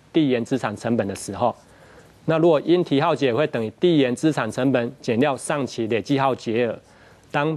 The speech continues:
本期累计浩劫额大于递延资产的成本的时候。那我们可以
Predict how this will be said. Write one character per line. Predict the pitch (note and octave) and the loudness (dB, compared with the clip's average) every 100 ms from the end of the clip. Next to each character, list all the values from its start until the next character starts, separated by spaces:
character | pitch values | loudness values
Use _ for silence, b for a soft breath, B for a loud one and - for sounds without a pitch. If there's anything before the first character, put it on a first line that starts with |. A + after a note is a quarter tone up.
| - | -2
本 | B2+ G#2+ | -2 -2
期 | - A#2+ | 0 2
累 | A#2 | 2
计 | A2 D3 | 2 0
浩 | - D#3 B2 | 2 0 0
劫 | B2+ A2+ | 0 -2
额 | A2+ | -2
大 | E3+ D3 A#2+ | 0 2 0
于 | B2 - | -2 -2
递 | F3 C#3+ | 0 2
延 | A2+ A2 | 2 2
资 | C#3+ | 0
产 | B2+ G#2 | 0 -2
的 | G#2 | -6
成 | - A2 A2+ | -4 -4 -2
本 | F#2 | -4
的 | F#2 | -6
时 | - | -6
候。 | G#2 - B B B - | -4 -6 B B B 0
那 | E3+ | 2
我 | D3 | 4
们 | C3+ C3+ | 4 2
可 | D#3+ | 0
以 | B2+ | -2